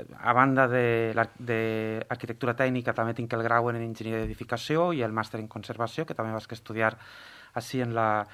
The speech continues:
en la Politècnica, i la meua, el meu desenvolupament professional ha estat sempre en l'exercici de la professió de l'arquitectura tècnica, eh, des de l'any dos mil u, i ja en el dos mil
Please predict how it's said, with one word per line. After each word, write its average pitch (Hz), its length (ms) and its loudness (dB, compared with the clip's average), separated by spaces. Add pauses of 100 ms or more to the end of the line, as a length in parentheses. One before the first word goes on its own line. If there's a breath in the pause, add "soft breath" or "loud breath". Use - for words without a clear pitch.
(260 loud breath)
en 127 100 -2
la 120 140 4
Politècnica, 135 720 2 (100)
i 156 260 0
la 127 140 4
meua, 123 480 4 (640)
el 123 160 -2
meu 135 160 0
desenvolupament 131 580 0
professional 127 460 -4
ha 127 80 -2
estat - 240 -6
sempre 131 480 0
en 123 160 -2
l'exercici 110 480 -6
de 117 80 -2
la 107 100 -4
professió 107 300 -10
de 110 80 -4
l'arquitectura 110 560 -6
tècnica, 156 560 0 (720 loud breath)
eh, 117 420 2
des 113 160 -2
de 113 80 0
l'any 120 220 2
dos 120 320 -4
mil 123 240 2
u, 170 80 4 (760 soft breath)
i 175 480 -2
ja 135 160 4
en 147 140 4
el 143 100 0
dos 120 240 0
mil 131 540 -2